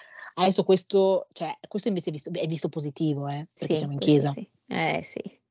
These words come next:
Speaker 1: E la cosa è, cioè, magari il pastore che dice cose, speaking in tongues, significa che
Speaker 2: Mhm.
Speaker 1: è così preso dalla, lo Spirito Santo gli è entrato in corpo, che parla un linguaggio che solo lui e lo Spirito Santo possono capire. Un
Speaker 2: Mhm.
Speaker 1: linguaggio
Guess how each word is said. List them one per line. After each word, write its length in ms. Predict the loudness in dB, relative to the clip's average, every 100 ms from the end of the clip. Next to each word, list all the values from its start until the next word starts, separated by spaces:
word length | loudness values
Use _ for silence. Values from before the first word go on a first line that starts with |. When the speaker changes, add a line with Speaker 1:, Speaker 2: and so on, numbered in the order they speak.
| _ -18 -14 -14 -16 _
Speaker 1:
E 240 | 6 8 8
la 140 | 6
cosa 440 | 6 4 8 6 6
è, 100 | 0 _ _ -2
cioè, 180 | 4
magari 240 | 8 8 6
il 60 |
pastore 340 | 2 -4 2 2
che 80 | 2
dice 220 | -2 -4
cose, 440 | -2 0 2 2
speaking 360 | -2 -2 0 2
in 180 | 0 0
tongues, 500 | 0 0 -4 -12 -14
significa 400 | -6 -4 0 4
che 300 | 6 8 8
Speaker 2:
Mhm. 80 | 6
Speaker 1:
è 80 | 4
così 280 | 2 2 0
preso 560 | 0 2 2 2 -2
dalla, 480 | -6 -4 -4 -4 -6 -12 -20 -12 0
lo 80 | 2
Spirito 460 | 2 2 2 4 0
Santo 540 | 0 0 0 -4 -4
gli 100 | 0
è 40 |
entrato 320 | 0 4 2 2
in 100 | -2
corpo, 500 | 0 -2 -2 -2 -2 -4 -20
che 120 | -2 2
parla 300 | 4 2 2
un 80 |
linguaggio 520 | 4 4 4 0 0 -2
che 120 | -4
solo 260 | 2 4
lui 180 | 4 4
e 20 | 2
lo 60 |
Spirito 300 | 2 0 0
Santo 300 | 0 -2 -2
possono 280 | -8 -6 -6
capire. 440 | -6 2 2 2 2
Un 200 | 6 6
Speaker 2:
Mhm. 120 | 8
Speaker 1:
linguaggio 720 | 8 10 6 6 4 6 4